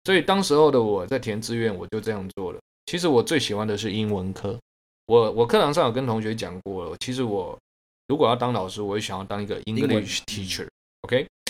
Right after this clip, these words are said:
Speaker 1: 当然我的发音很烂，但我很喜欢讲，啊，我的学生应该都懂。
Speaker 2: <laughs>
Speaker 1: 但是我不是作秀哦，就是打从心底你喜欢外国语啊。可是呢，谁知道我们年代不同啊，我们总分战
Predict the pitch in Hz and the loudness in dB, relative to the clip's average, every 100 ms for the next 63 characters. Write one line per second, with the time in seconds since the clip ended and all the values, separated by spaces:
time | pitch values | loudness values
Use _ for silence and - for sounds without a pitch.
0 | - - 220 185 117 117 139 143 120 101 | 0 6 8 8 6 6 4 4 0 -4
1 | 87 113 98 127 117 92 - 110 120 104 | 0 0 2 0 0 -2 -4 -4 -2 -4
2 | 95 98 95 90 82 - 95 98 95 104 | -6 -8 -6 -8 -10 -10 -8 -6 -4 -2
3 | 107 117 113 104 - 131 - 127 - - | 0 0 2 2 8 8 8 4 4 -2
4 | - - - - 190 170 143 107 131 165 | -14 -14 -6 6 8 8 8 6 2 0
5 | - 139 - 135 113 95 104 117 - 202 | 4 4 6 4 4 2 -6 -8 -4 2
6 | 220 - _ - 127 110 139 147 170 127 | 2 0 _ 0 2 4 0 -2 -2 -2
7 | 107 127 - 98 113 110 127 101 87 92 | -2 -2 -2 -4 -6 -2 -2 -2 -6 -8
8 | 87 _ _ - - _ _ - 208 254 | -10 _ _ -20 -20 _ _ 0 4 8
9 | 226 220 196 - - 123 147 156 120 107 | 8 8 4 -2 0 2 4 6 6 4
10 | 104 104 123 127 120 - 67 - 62 - | -2 0 2 2 0 -8 -14 -14 -18 -16
11 | 101 104 113 90 - 104 104 107 | -10 -8 -6 -8 -8 -8 -6 -8